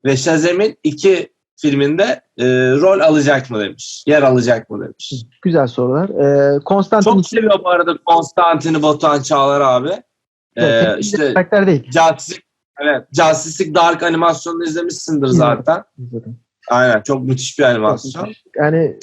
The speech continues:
Speaker 2: e, Konstantin zaten hani Hellblazer güzel bir karakter ama bu filmde görecek miyiz dersen ben açıkçası beklemiyorum.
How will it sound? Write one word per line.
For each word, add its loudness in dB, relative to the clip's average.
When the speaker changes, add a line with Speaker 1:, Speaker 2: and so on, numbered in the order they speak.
Speaker 2:
e, 0
Konstantin 2
zaten 0
hani 0
Hellblazer 2
güzel 2
bir 0
karakter -2
ama -2
bu 2
filmde 4
görecek 2
miyiz 0
dersen 2
ben 4
açıkçası -4
beklemiyorum. 0